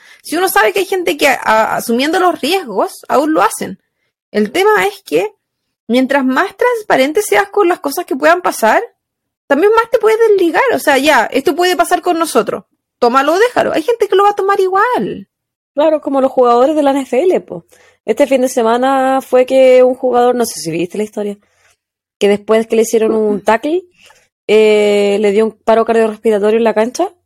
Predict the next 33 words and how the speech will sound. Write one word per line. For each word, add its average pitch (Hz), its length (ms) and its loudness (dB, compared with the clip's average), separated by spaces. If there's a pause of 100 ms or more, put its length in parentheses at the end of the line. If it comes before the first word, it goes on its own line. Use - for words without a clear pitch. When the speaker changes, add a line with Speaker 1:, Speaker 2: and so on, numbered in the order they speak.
Speaker 2:
y 208 80 -10
lo 220 100 0
tuvieron 214 260 0
que 208 380 -2
internar 214 280 0
en 214 60 0
la 208 100 4
uci. 226 280 -6
Casi 220 240 -8
se 220 80 0
muere, 247 220 2
lo 190 120 -4
tuvieron 208 220 0
que 202 80 -6
revivir 202 320 0
dos 240 140 -2
veces. 180 280 -4 (880)
Un 190 120 -4
jugador 190 240 2
de 208 80 2
veintitantos 208 460 -2
años, 226 220 -2
Speaker 1:
Sí. 202 60 -4
Speaker 2:
creo 214 120 0
que 208 60 0
tiene 208 160 0
como 196 140 -2
veinticinco. 196 640 -8 (1800)
Está 240 300 2
vivo, 170 500 2
despertó 196 480 -2
hoy 185 100 0
día. 175 320 -2